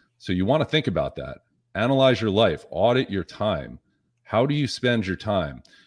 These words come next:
You know, I know myself, I'm more productive in the early hours of the day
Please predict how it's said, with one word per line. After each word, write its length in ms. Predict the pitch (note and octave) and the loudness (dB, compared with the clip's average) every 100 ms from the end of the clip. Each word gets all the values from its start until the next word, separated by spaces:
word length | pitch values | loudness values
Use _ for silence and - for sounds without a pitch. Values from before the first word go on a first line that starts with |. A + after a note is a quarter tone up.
| _ | _
You 60 | G2+ | -4
know, 120 | G#2 | -2
I 120 | G2+ C#3 | 0 2
know 140 | C3 | 2
myself, 500 | A2 F2+ C#3 G#2 E2+ | 2 2 4 4 2
I'm 120 | D#2+ A2 | -2 0
more 200 | A#2+ A#2+ | 0 0
productive 480 | A#2 A2 G#2 G#2+ | 2 2 2 -2
in 80 | F#2+ | -2
the 120 | F#2 | -2
early 280 | G2 G#2 G2 | 2 2 4
hours 260 | E2 E2 E2 | 2 0 -4
of 80 | D#2 | -8
the 80 | |
day 340 | D#2 D#2+ D#2 | -6 -4 -4